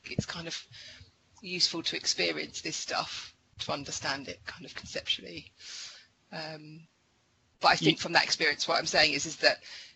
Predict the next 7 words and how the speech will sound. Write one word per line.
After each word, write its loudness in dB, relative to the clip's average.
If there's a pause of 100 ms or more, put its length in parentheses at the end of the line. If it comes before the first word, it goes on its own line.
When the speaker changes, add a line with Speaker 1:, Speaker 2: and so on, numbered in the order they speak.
(580)
Speaker 1:
we -2
think 4
we 2
do 4
good 2
thinking, -4 (540)
um, -4